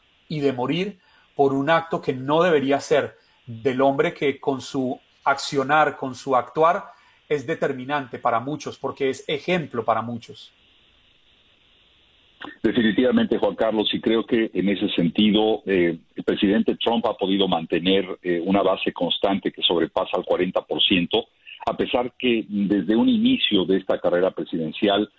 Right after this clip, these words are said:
Speaker 2: ha sido superado entre un siete y un diez por ciento de las preferencias por su contrincante demócrata Joe Biden. Sin embargo, destaco el hecho de ayer,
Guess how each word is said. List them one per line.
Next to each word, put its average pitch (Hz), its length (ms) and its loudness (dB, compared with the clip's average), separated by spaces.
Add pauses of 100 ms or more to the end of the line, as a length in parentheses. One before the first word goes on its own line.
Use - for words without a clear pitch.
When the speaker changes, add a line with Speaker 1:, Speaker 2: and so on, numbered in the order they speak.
(180)
Speaker 2:
ha 101 160 0
sido 110 220 0
superado 101 540 0
entre 98 200 -2
un 92 100 0
siete 95 300 0
y 82 100 -2
un 85 100 -4
diez 95 220 2
por 80 200 -2
ciento 98 340 2
de 80 60 2
las - 120 -2
preferencias 87 600 0 (400)
por 98 140 0
su - 120 0
contrincante 92 640 0
demócrata 87 640 0 (140)
Joe 85 180 0
Biden. 78 460 -2 (120)
Sin 175 180 4
embargo, 180 600 0 (380)
destaco 147 640 -2
el 107 120 -2
hecho 113 320 -2
de 90 180 0
ayer, 87 400 2